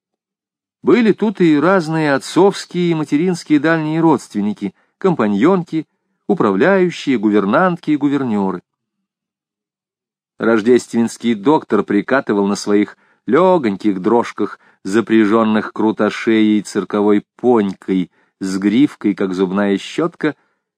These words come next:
и в прохладном вестибюле звучно сморкался, и всё это упаковывал в платок и проверял в высоких зеркалах свой белый шёлковый галстук милый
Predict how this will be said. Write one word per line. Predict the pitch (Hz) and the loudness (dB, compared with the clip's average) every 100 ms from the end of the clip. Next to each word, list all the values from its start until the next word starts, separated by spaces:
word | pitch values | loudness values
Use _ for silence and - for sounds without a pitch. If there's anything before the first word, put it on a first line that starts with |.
| _ _ _ _ - | _ _ _ _ -2
и | 156 | 0
в | 202 - | 0 -2
прохладном | 170 190 - 104 143 214 185 190 | 0 0 -2 -2 0 0 0 0
вестибюле | 175 175 - 160 156 202 160 | 0 -4 -2 -4 -2 2 0
звучно | 127 185 - 139 | 0 -4 -4 -6
сморкался, | - 110 - 208 247 208 - | -2 -2 0 0 0 0 0
и | 120 120 | 2 2
всё | - - 151 196 226 | -4 -6 2 2 2
это | - 135 139 - 117 - _ _ _ _ _ _ _ - | -2 -2 -2 -2 -4 -4 _ _ _ _ _ _ _ -10
упаковывал | 120 117 127 120 - 127 151 139 110 101 101 | -6 -2 0 -2 -2 2 4 4 4 2 0
в | - | -2
платок | 117 110 104 - 131 175 - | -2 -2 -2 0 2 2 -2
и | - 127 123 | -6 -2 -2
проверял | - 113 120 110 110 135 208 160 98 | -2 2 2 4 2 4 2 2 0
в | 92 | 0
высоких | 98 110 98 101 | 0 0 -2 -2
зеркалах | 87 101 87 101 101 | -2 -2 0 0 0
свой | - 101 98 | -2 0 0
белый | 92 101 98 | 2 0 0
шёлковый | - 101 95 95 92 | 0 -6 -4 -2 -2
галстук | 90 123 190 202 - 170 - | 0 0 0 -2 -2 -4 -4
милый | 104 98 151 185 165 160 156 | -6 -4 -2 -2 -2 -4 -6